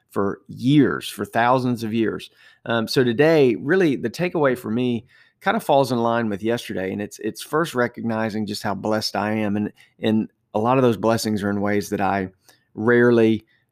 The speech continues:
recognize or can't even recognize. And,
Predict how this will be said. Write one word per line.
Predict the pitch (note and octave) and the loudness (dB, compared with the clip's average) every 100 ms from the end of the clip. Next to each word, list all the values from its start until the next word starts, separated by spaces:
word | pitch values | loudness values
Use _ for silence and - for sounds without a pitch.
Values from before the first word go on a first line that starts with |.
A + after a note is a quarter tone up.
| _ | _
recognize | A#2+ A#2+ A2 G#2+ G#2 G#2 G#2+ - - | -2 -2 -2 -2 -2 0 -2 -6 -4
or | A#2 G#2+ G#2 - - | 0 2 0 -4 -4
can't | C#3+ C3 - | 0 0 0
even | D3 C#3 G#2+ | 0 2 0
recognize. | F#2 G2+ F2+ E2 A1 G#1 - - | -2 -4 -8 -8 -8 -10 -16 -10
And, | A#2+ A#2 | -2 -2